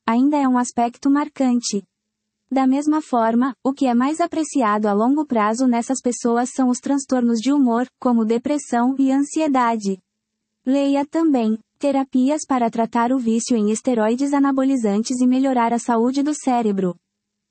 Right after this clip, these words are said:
Os anabolizantes alteram o cérebro e levam a pessoa a um estado de grande esgotamento psicossocial.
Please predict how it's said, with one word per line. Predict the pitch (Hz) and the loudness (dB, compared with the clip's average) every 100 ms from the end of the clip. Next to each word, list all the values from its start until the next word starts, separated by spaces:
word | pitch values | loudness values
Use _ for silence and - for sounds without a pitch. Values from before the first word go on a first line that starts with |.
| _ | _
Os | 277 269 | -2 0
anabolizantes | 269 285 277 269 269 233 226 262 285 | 2 2 0 0 0 0 0 0 0
alteram | 233 220 240 240 269 | -2 0 -2 0 0
o | 285 | 0
cérebro | - 214 185 226 254 233 | -2 -2 0 0 0 0
e | 254 | 0
levam | 240 240 247 247 | 0 0 0 -2
a | 233 | 0
pessoa | 269 269 247 254 247 | -4 -2 0 0 2
a | |
um | 233 | 0
estado | 233 - 226 226 | 0 -2 -2 0
de | 226 226 | 0 0
grande | 240 277 302 | 0 2 0
esgotamento | 302 285 285 269 226 247 269 | 0 -2 0 0 2 0 -4
psicossocial. | - 285 294 294 302 - 294 226 208 | -6 -4 -4 -4 -4 -4 -2 0 0